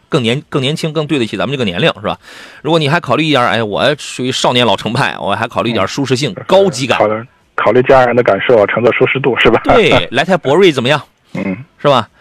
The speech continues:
Speaker 1: 这个，但是其实我，我如果是我的话，我建议你再多加一台车，吉利星瑞。你这个呢，你看一下，就星瑞这个车呢，既有舒适感，它又有运动性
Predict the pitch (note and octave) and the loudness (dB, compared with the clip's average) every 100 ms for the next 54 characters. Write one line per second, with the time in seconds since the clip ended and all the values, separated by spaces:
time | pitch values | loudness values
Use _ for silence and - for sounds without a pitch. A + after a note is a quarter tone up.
0 | _ _ - D3 C3 B2 A#2 - G#3 F3 | _ _ -6 0 4 4 4 4 2 2
1 | D#3 A3 A3+ A3+ A3 E3 C#3+ C3+ _ E3 | 0 -2 0 2 2 2 0 0 _ -2
2 | D3 B2+ B2+ C3+ A#3 A#3 A3 G3 G2+ D#3 | 2 4 2 0 0 0 0 0 2 2
3 | G#3 C#3+ G#2 - C#4+ A#2+ G2 - - - | 0 0 0 0 -2 -2 -4 -6 -8 0
4 | F#3+ F#3+ _ B3 B3+ B3 C#4+ C#4+ A#3+ A2+ | 0 -2 _ 0 0 2 -2 -2 -4 -4
5 | G2 A#2+ - G#3+ G3 - A#3+ D#4+ F4 D3 | -2 -2 -2 -2 -2 -2 -2 -2 0 0
6 | A#2+ D4 F#4 F#3+ A2 - F#2+ F2+ - - | -2 -4 -2 -2 -2 -4 -4 -6 -12 -20
7 | - A3 - - F4 G4 D4+ D#3+ C#3+ A#2 | -4 -2 0 0 2 2 2 0 2 2
8 | G2 - F3+ E3 A2 - _ _ - - | 2 0 0 2 0 -2 _ _ -20 -20
9 | _ _ - A#4 A4 G#3+ D#3+ A2+ F#2+ - | _ _ -8 -6 0 0 2 0 0 -2
10 | F3 - G#2+ E2+ _ _ _ _ - - | -2 0 -4 -6 _ _ _ _ -8 2
11 | F#3 D#3 A2 E3+ A#3 A#2 - F#2+ | 4 6 4 4 2 0 -6 -10